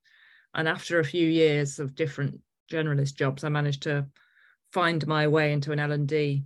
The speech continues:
job and, um, was leading learning and development, um, at Guy's and Thomas's. So I thought, "Oh, this, this is more what I want to do. This seems to be more about, um,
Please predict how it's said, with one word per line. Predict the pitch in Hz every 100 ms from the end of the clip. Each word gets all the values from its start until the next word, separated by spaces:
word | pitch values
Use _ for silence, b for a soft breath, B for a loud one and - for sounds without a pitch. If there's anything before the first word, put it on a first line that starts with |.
| - _ _ _
job | 147 131 135 - - _ _ -
and, | 151 143 143 147
um, | 147 147 147 147 143 - _ -
was | 151 156
leading | 151 147 147 143 139 - _ -
learning | 151 147
and | 139
development, | 135 147 - 139 127 - - _ -
um, | 151 143 139
at | 135
Guy's | 156 147
and | 143
Thomas's. | 139 147 139 135 139 - - b b b b b b -
So | 202 190
I | 185
thought, | 202 - _ _ -
"Oh, | 214
this, | 202 233 247 - -
this | 233 254
is | 202
more | 180 160 143
what | 135
I | 135
want | 135 139
to | -
do. | 147 139
This | 131 160
seems | - 170 147
to | 143
be | 139
more | 147 143
about, | 135 139 139 135 - - 131 _ -
um, | 147 143 143 139 139